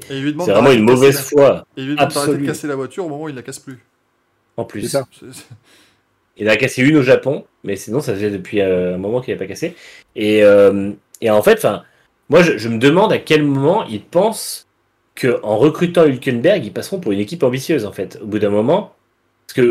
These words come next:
Speaker 2: oui, ils recrutent Hülkenberg, c'est bien, il apporte un, un bagage technique. Euh, spoiler alert, Magnussen en a un aussi, ou alors s'il en a pas, après huit ans de F un, faut le, faut le dégager.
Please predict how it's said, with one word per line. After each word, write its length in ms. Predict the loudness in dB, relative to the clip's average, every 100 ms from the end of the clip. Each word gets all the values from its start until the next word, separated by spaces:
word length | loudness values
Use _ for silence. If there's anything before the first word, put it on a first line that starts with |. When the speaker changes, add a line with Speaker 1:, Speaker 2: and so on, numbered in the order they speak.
| 4
Speaker 2:
oui, 120 | 2
ils 80 | 0
recrutent 220 | -6 -6
Hülkenberg, 340 | -2 0 2 0
c'est 100 | -2
bien, 200 | 2 2
il 100 | 2
apporte 300 | -2 -2 -2
un, 440 | -2 -2 -6 -8 -12 _ _ _ _ -6
un 80 |
bagage 280 | -2 0 0
technique. 440 | -2 -4 -8 -10 _ _ _
Euh, 140 | -8 -8
spoiler 300 | -4 0 2
alert, 340 | 4 2 0
Magnussen 420 | -8 -8 -4 -2
en 120 | 0
a 80 | 0
un 40 | 0
aussi, 320 | 0 0 -2
ou 80 | 2
alors 140 | 2
s'il 140 | 2 0
en 60 |
a 80 | 0
pas, 280 | 4 2 2 -12 _ -6
après 240 | -2 -2
huit 180 | -2 0
ans 60 | 0
de 160 | 2
F 100 | 2
un, 220 | 0 -2 -6 -12
faut 160 | -8
le, 140 | -6 -6
faut 140 | -6
le 60 | -6
dégager. 480 | -2 0 0 -2